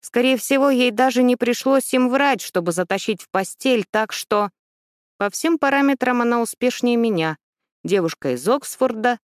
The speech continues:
с собственной пирамидой Понци до двадцати пяти лет. Непонятно только было, зачем они оба при этом спали со мной, такой не очень успешной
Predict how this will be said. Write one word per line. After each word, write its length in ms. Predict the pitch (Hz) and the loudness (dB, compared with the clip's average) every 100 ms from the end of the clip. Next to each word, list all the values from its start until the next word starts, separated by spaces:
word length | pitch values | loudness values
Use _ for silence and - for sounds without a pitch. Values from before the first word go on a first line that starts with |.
| _ | _
с 220 | - - | -16 -4
собственной 640 | 233 - - 202 214 202 | -4 -4 -10 -4 -2 -2
пирамидой 600 | 190 170 165 170 165 127 131 | -2 -2 0 -2 -2 -2 -4
Понци 560 | 131 107 - - 285 302 _ _ - | -4 -4 -6 -4 -2 -2 _ _ -14
до 140 | 143 147 | -4 -4
двадцати 600 | 135 135 - 131 - 277 | -2 -6 -4 -8 -6 -4
пяти 360 | - 135 - 123 | -4 -6 -4 -2
лет. 520 | 117 87 - - - _ _ _ _ _ _ _ _ - | 0 -2 -6 -20 -20 _ _ _ _ _ _ _ _ -2
Непонятно 560 | 277 302 330 339 269 254 | 0 2 2 2 0 0
только 280 | 247 220 | -2 -2
было, 300 | 226 214 190 | -2 0 0
зачем 360 | 190 214 269 247 | 0 -2 0 0
они 160 | 240 240 | 2 2
оба 280 | 269 202 | 2 0
при 180 | 185 214 | -2 0
этом 300 | 226 220 208 | 0 0 -4
спали 400 | - - 233 180 | -6 -2 -2 0
со 200 | 156 202 | -2 -2
мной, 400 | 202 240 196 113 _ _ _ _ | 0 0 0 -4 _ _ _ _
такой 320 | 185 - 214 | -8 0 0
не 180 | 170 233 | 2 4
очень 420 | 247 156 - 139 | 4 2 -2 -2
успешной 640 | 156 - 349 330 - 117 | -2 -4 -2 -2 -4 -8